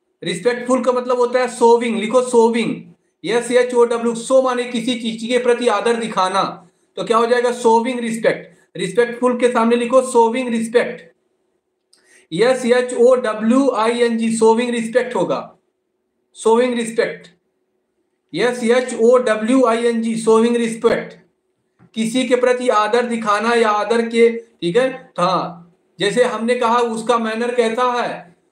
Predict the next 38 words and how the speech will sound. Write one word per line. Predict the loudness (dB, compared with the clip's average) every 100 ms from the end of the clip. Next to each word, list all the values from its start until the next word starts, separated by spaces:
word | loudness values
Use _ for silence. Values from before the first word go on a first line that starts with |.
| _
his | -6 -2
manner | -2 0 -2
is | -2 -4
respectful, | -4 -2 -2 -2 -2 0
उसका | 0 -2
जो | 0 0
तौर | 0 0 2
तरीका | 0 0
बड़ा | 0 0
ही | -2 -4 -8 -6
अच्छा | -6 -6 -4 -4
है, | -4 -10 -14 -20 _ _ _
तो | -6
respectful | -6 -2 -2 0 -2 0
मतलब | 0 2 2
उसका | 2 -2
showing | 0 4 4 4 0
respect, | -2 -4 -2 -4 -4 -18 -20 _ _ _ -6
Yes | -2 0 2
एच | 2 2 2
ओ | 2
डब्ल्यू, | 2 0 -4 2
शो | 2
माने | 4 2
होता | 0 0
है | -2
दिखाना। | -4 -4 -4 -2 -2 -4 -10 _ _ _ _ _ _ _ _
हाँ, | -10 -8 -6
ये | -6
जो | 0 0 0 -4
आपने | -2 -2 0 0
showing | 0 2 2 2 0
respect | -2 -2 0 -2 0
को | 2 4
क्या | 4 2
बोलते | 2 2
हैं? | 2 0 -6
Respectful, | -8 -4 -4 -4 -4 -2